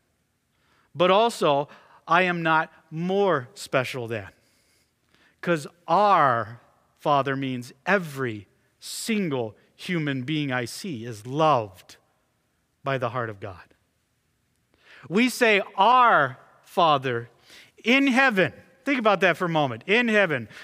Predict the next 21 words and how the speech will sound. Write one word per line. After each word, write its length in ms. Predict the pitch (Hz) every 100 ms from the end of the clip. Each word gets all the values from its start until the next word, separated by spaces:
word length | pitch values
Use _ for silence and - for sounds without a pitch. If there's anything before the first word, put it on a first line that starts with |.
| -
Where 160 | 180 262
do 80 |
you 140 | 277 240
think 240 | 247 220
of 180 | 190 156
when 120 | 165
you 120 | 165
think 240 | 160 185 160
of 160 | 156 156
about 380 | 143 156 165 131
heaven? 420 | 135 143 110 87 _ _ _ _ _ _ _ _ _ _ _ _ _ _ _ _ -
Uh, 200 | 190 202
here's 260 | 175 262 208
a 60 |
question. 340 | - 151 - 175 - - -
Which 240 | 349 -
is 160 | 269 -
closer 480 | - 202 175 - 147
to 80 |
you? 300 | 135 127 104 - _ _ _ _ _
Heaven 540 | - 220 247 285 330